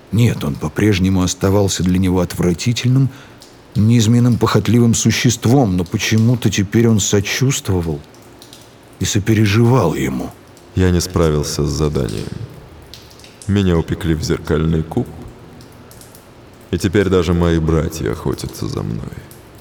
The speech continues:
Speaker 2: И поверь, один из них может быть уже в этом полицейском участке.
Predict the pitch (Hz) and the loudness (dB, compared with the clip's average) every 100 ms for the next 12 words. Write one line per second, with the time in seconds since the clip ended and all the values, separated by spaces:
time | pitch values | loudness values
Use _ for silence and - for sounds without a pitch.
0 | - - - - - 90 - 98 104 87 | -20 -20 -20 -16 -4 -2 2 2 2 2
1 | 87 104 101 90 104 110 - 104 87 90 | 2 2 0 0 0 0 0 0 0 0
2 | 85 85 82 85 95 85 80 80 80 87 | -2 0 0 0 0 -2 -2 -2 -2 -4
3 | - 85 80 - 82 - 82 | -2 -4 -4 -4 -6 -8 -14